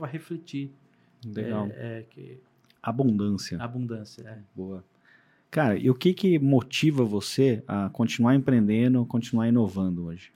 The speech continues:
Speaker 1: Cara, com certeza é a família, cara. Eu acho que, é, eu, eu, minha, minha empresa alavancou muito quando eu parei de olhar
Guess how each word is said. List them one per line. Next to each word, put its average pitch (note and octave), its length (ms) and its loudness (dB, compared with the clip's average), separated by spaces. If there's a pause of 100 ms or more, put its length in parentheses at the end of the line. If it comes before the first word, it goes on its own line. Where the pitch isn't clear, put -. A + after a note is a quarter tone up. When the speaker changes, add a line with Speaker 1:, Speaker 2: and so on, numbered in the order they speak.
(960)
Speaker 1:
Cara, D3+ 260 -4
com A3+ 120 -4
certeza A3+ 400 -8
é C#4 40 -6
a - 20 -10
família, C3+ 500 -6
cara. A#2 220 -10
Eu A#2+ 40 -4
acho C3 160 -8
que, C#3+ 260 -4 (640)
é, A#2+ 320 -8 (140)
eu, C3 220 -6
eu, C3+ 200 -6 (720)
minha, C#3+ 160 -6
minha D#3+ 160 -2
empresa F3+ 340 0
alavancou D3 520 -2
muito E3 420 -4
quando D3 200 -10
eu D3+ 60 -6
parei D#3 320 -4
de D#3+ 100 -8
olhar B2 500 -4